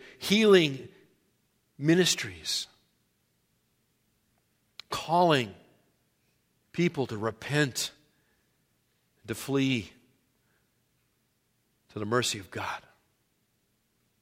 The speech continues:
Thank you that he fearlessly went to the cross,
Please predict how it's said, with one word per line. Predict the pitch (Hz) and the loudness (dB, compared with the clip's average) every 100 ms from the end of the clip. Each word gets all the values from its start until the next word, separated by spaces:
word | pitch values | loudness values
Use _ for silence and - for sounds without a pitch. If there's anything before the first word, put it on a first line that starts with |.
| _ _ _ _ _ _ _ _ _ _ _ _ _ _ _ _ - | _ _ _ _ _ _ _ _ _ _ _ _ _ _ _ _ 0
Thank | 131 143 | 0 2
you | 165 127 | 0 0
that | 120 | 0
he | 113 | -4
fearlessly | - 156 160 151 - 131 | -2 0 2 0 0 0
went | 107 127 139 | 0 -4 -6
to | 120 | -10
the | - | -14
cross, | - 139 135 - - - | -6 -4 -4 -4 -2 -2